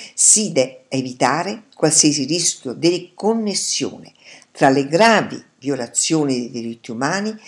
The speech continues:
che derivano dal memorandum e le proprie iniziative. Noi ci limitiamo ad aggiungere che questa revoca è assolutamente indispensabile se vogliamo evitare che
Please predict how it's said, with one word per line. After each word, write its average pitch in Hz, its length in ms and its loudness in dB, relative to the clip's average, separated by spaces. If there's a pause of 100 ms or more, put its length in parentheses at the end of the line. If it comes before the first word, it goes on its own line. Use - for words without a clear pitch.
(200)
che 143 140 -2
derivano 139 420 2
dal 123 160 -6
memorandum 233 800 -6 (200)
e 214 300 -2
le 214 180 -2
proprie - 600 -10
iniziative. 139 840 -4 (680)
Noi 233 400 6
ci 247 160 2
limitiamo 202 460 0
ad 170 120 0
aggiungere 110 680 -6 (360)
che 160 140 0
questa 175 360 4
revoca 214 640 2
è 185 160 4
assolutamente 185 880 0
indispensabile 160 1120 -4 (320)
se - 200 0
vogliamo 185 400 4
evitare 202 680 0
che 226 400 0